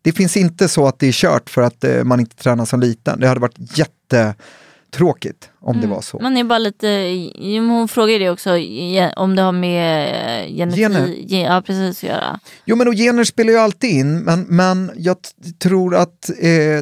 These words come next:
Speaker 1: ta det bara i ett makligt tempo. Eh, för det kan vara, det kan nog vara svårt om man känner, nu måste jag träna i kapp för att jag var så lat eller, eh, inaktiv när jag var yngre. Så funkar det inte, utan j-, till exempel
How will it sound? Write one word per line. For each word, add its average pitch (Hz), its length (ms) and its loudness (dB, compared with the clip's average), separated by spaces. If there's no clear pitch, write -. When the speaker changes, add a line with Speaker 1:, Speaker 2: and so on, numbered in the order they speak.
Speaker 1:
ta 220 300 4
det 208 100 2
bara 156 420 2
i 143 280 0
ett 131 160 -2
makligt 135 500 0
tempo. 185 560 -2
Eh, 123 800 2
för - 100 0
det 160 60 0
kan 180 180 2
vara, 185 140 2
det - 120 -8
kan 180 180 2
nog 196 160 2
vara 202 100 4
svårt 165 360 2
om 151 80 0
man 151 100 2
känner, 139 220 2
nu 160 140 4
måste 165 220 2
jag 135 80 0
träna 135 240 2
i 131 40 0
kapp - 300 -4
för 135 220 2
att 120 200 -2
jag 127 100 6
var 123 140 2
så 123 140 -4
lat 123 500 0
eller, 117 500 2
eh, 117 160 -2
inaktiv 117 420 -2
när 120 80 0
jag 117 80 2
var 117 240 4
yngre. 139 400 0
Så 196 200 2
funkar 117 340 0
det 107 60 0
inte, 104 180 -4
utan 127 380 0
j-, 170 320 -6
till 165 140 0
exempel 185 320 0